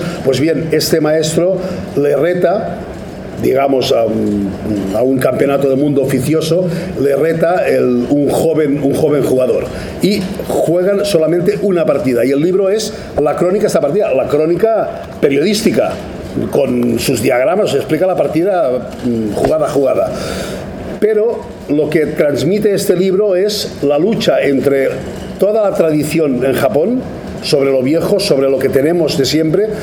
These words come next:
contra el joven impetuoso que se lo quiere llevar todo por delante y solo ansía la victoria. Ganó el joven,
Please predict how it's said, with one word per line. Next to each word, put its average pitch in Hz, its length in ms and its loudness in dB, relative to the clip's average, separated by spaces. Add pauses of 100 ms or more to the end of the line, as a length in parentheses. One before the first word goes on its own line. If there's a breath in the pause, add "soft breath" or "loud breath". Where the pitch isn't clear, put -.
(220 loud breath)
contra 185 500 2
el 143 160 2
joven 175 420 2
impetuoso 156 680 2
que 165 100 0
se 156 100 2
lo 139 60 2
quiere 156 200 2
llevar 143 140 0
todo 143 140 2
por 139 160 2
delante 147 340 2 (260 loud breath)
y 127 60 2
solo 156 280 2
ansía 151 340 0
la 156 80 2
victoria. 101 480 0 (880 loud breath)
Ganó 123 340 2
el 123 80 2
joven, 160 480 0